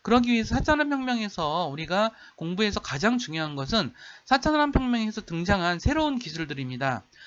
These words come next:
그리고 이러한 기술들, 몇 가지 기술을, 오늘도 몇 가지 기술을 설명드렸죠. 이러한 기술들이 서로 상호 관계를 맺고 융합되면서 우리가 그동안, 그 전에는 보지 못했던 새로운 기술들을 파생시켜내고 그런 것이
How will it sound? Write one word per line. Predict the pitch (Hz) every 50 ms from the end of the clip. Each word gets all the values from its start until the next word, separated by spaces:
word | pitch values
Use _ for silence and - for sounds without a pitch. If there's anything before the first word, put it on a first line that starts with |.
| - -
그리고 | - 190 196 196 - 151 160 202 240 240 - - - - -
이러한 | - 214 240 262 277 254
기술들, | 240 175 170 175 196 190 170 165 139 120 120
몇 | 131 165 185 -
가지 | - 254 240 240 208
기술을, | 202 202 196 196 185 170 -
오늘도 | 156 165 180 196 202 202 202 196 175 208 220
몇 | 196 151 135 -
가지 | - 185 185 185
기술을 | 175 160 180 180 170
설명드렸죠. | 208 240 254 247 240 226 185 156 139 123 - - 156 127 101 - - - - - - - -
이러한 | 190 208 233 247 254 247
기술들이 | 226 - 180 180 208 214 180 185 214 220 170 - - - - -
서로 | - - 269 277 285 277
상호 | 247 285 302 302 302 294 285
관계를 | - 175 147 156 185 220 220 220
맺고 | 208 185 160 147 _ - 220 208 156 110 - - - - - -
융합되면서 | 170 190 220 262 285 277 - 262 240 233 220 208 202 - 233 240 247 254 262 262 - - - _ -
우리가 | 170 180 208 208 180 202 196 196 202 202 196
그동안, | - - 165 175 180 185 185 175 143 110
그 | - 180 196 196
전에는 | - 135 135 147 165 170 175 180
보지 | - 151 156 185 214
못했던 | 214 208 - 185 - - 214 208 202
새로운 | - 285 311 320 302 277 262
기술들을 | 240 - 160 170 170 175 156 156 151 190 214 214 - - - - - _
파생시켜내고 | - - 240 - 311 294 277 269 - 175 156 139 123 120 135 131 120 98 - _ _ - -
그런 | - 175 190 196 190
것이 | 180 156 139 - 160 151 175 220 240